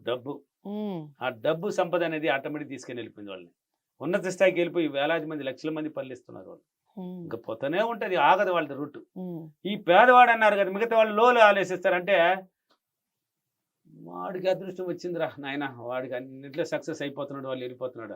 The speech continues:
Speaker 2: <laughs>
Speaker 1: అంటే ఆలోచించే విధానం తెలియక ఇలా అంటున్నారు మాటలు.
Speaker 2: మ్, మ్.
Speaker 1: అంటే నేను ఇంతే, నా జీవితం ఇంతే,
Speaker 2: మ్.
Speaker 1: నేను పనికి పోతేనే, ఈ లేబర్ పనికి పోతేనే నా జీవితము.
Speaker 2: అంతే కదా, చాలా మంది అదే అనుకుంటారు
Speaker 1: అనుకునేది
Speaker 2: అసలు.
Speaker 1: ఇదే.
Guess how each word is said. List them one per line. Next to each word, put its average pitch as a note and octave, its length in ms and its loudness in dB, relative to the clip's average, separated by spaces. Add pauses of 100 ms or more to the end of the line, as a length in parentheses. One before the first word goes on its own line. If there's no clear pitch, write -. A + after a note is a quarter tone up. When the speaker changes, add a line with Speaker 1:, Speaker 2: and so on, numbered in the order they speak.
(160)
Speaker 2:
<laughs> A3 320 -6
Speaker 1:
అంటే D#3 140 -8
ఆలోచించే D#3 520 -4
విధానం E3 360 -2
తెలియక C#3 280 -8
ఇలా A#2+ 120 -6
అంటున్నారు A2+ 400 -14
మాటలు. E3 360 -10 (140)
Speaker 2:
మ్, F3 60 -10
మ్. F3 160 -10 (340)
Speaker 1:
అంటే D#3 220 -4
నేను D#3+ 280 0
ఇంతే, E3 280 0
నా D3 200 0
జీవితం C3+ 460 -8
ఇంతే, C3 320 -6 (360)
Speaker 2:
మ్. F#3+ 160 -12
Speaker 1:
నేను D3 180 -6
పనికి C#3+ 280 -6
పోతేనే, C#3+ 360 -8
ఈ C3 100 -8
లేబర్ B2+ 360 -4
పనికి B2 180 -8
పోతేనే B2 280 -10
నా A2+ 120 -8
జీవితము. G#2+ 500 -12 (260)
Speaker 2:
అంతే A#3+ 260 0
కదా, B3 220 4
చాలా G#3+ 280 6
మంది C#4+ 220 6
అదే A3 160 8
అనుకుంటారు G3+ 360 2
Speaker 1:
అనుకునేది D4 320 6
Speaker 2:
అసలు. G#3 120 -2
Speaker 1:
ఇదే. C4 100 8